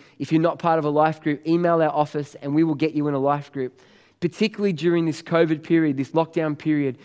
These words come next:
where you haven't got many interactions with people. Um, personal interaction is huge. They are, the, uh, the, the health orders are around shutting people down. My big concern is around people's mental health. And how do people respo-, how do people go when they are isolated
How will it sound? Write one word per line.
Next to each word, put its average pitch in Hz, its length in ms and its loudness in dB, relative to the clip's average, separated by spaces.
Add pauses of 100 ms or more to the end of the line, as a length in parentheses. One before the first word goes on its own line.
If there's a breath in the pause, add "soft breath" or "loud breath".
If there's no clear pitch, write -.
(280 soft breath)
where 147 100 2
you 160 60 2
haven't 175 320 2
got 170 120 2
many 165 380 2
interactions 156 640 0
with 143 140 -6
people. 156 400 -4 (880 soft breath)
Um, 147 240 0
personal 202 560 2
interaction 165 760 0
is 139 120 -4
huge. 147 500 -6 (480 soft breath)
They 165 180 2
are, 151 300 4 (180)
the, 156 280 2
uh, 147 200 2 (340)
the, 147 220 0
the 147 100 0
health 185 300 2
orders 185 400 2
are 165 80 2
around 151 320 4
shutting 185 380 0
people 160 240 -2
down. 151 340 -2
My 170 220 0
big 165 220 -4
concern 151 520 -4 (340 loud breath)
is 143 140 -2
around 151 280 2
people's 151 240 0
mental 156 340 -2
health. 123 320 -8 (440 soft breath)
And 151 140 -2
how 180 180 4
do 196 80 2
people 170 300 0
respo-, 151 460 -6
how 170 160 2
do 190 80 2
people 170 260 -2
go 156 300 4
when 151 180 0
they 151 140 2
are 143 140 0
isolated 151 760 -2